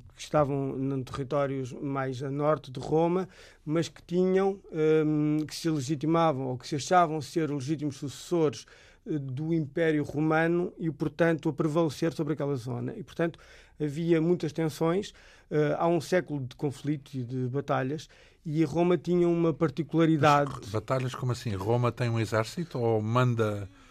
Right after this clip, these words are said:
Speaker 2: eh,
Speaker 1: Ah, ah.
Speaker 2: é defendido por países?
Speaker 1: É, é defendido por, eh,
Speaker 2: Reinos.
Speaker 1: por comunas. Eh, portanto, a Itália estava ela toda dividida em regiões comunais e essas regiões comunais, hum,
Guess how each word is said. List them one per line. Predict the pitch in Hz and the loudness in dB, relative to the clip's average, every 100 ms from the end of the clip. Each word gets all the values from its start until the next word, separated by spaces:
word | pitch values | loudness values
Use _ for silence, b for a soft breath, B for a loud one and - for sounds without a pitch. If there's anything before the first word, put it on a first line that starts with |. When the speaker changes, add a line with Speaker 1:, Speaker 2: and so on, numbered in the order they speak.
| b b _ | b b _
Speaker 2:
eh, | 107 | 2
Speaker 1:
Ah, | 185 - - - | 2 2 0 2
ah. | 131 | 4
Speaker 2:
é | |
defendido | 127 - 135 135 131 | 4 2 4 2 2
por | 123 | 0
países? | 131 113 98 - - - - | 0 0 -2 -8 -12 -16 0
Speaker 1:
É, | 202 180 185 175 | 6 6 6 4
é | |
defendido | - 175 180 175 170 - | 4 4 4 2 -4 -2
por, | 190 202 | 4 4
eh, | 214 | 6
Speaker 2:
Reinos. | - 175 107 92 - - | 6 6 6 -2 -12 -6
Speaker 1:
por | 175 | -4
comunas. | - 185 190 180 147 135 - - 240 | 0 2 6 6 4 0 -6 -12 -2
Eh, | 151 147 143 139 139 139 151 | 2 2 2 0 -4 -4 -6
portanto, | - 156 147 135 - - - - | -4 -2 -2 -4 -12 -14 -20 -8
a | 165 151 | -4 -2
Itália | 147 190 175 165 | 0 2 4 2
estava | 131 165 143 | 0 -2 2
ela | 165 156 147 | 2 2 2
toda | 156 147 | 0 -2
dividida | 143 147 147 151 135 139 | -2 -2 -2 -4 -2 -2
em | 139 139 135 135 | -2 -2 -4 -6
regiões | 123 147 135 | 0 0 0
comunais | - 151 151 147 170 190 B B B - | 2 4 6 4 2 -2 B B B -2
e | 156 | 0
essas | 165 175 151 175 | 2 -2 -4 -4
regiões | 139 147 160 175 - | -6 -4 0 0 -2
comunais, | 165 165 165 165 170 180 - b b - | -2 0 2 2 0 -4 -8 b b -4
hum, | 160 160 165 165 | 0 2 4 4